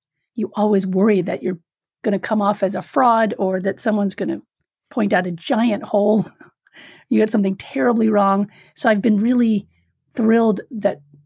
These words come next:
some people, especially some people who know Bangkok well, have given me some nice feedback. And it's, it's just been so reassuring.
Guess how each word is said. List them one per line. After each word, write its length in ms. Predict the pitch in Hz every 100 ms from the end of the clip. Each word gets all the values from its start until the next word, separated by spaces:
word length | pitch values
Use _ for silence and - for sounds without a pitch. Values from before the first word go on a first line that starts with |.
| _
some 260 | - 254 247
people, 460 | 247 226 190 - -
especially 320 | 208 254 247
some 140 | 254 214
people 220 | 214 202
who 100 | 190
know 360 | 185 202 196 -
Bangkok 480 | 208 196 202 220 -
well, 400 | - 196 - - _ _ _ _ _ _
have 180 | - -
given 200 | - 202
me 80 | 202
some 200 | - 240
nice 220 | 254 240
feedback. 580 | - - - - - - -
And 80 | -
it's, 180 | - - _
it's 200 | - - -
just 220 | 214 -
been 240 | 196 - - _ -
so 240 | - 233
reassuring. 600 | 226 202 - 214 165 165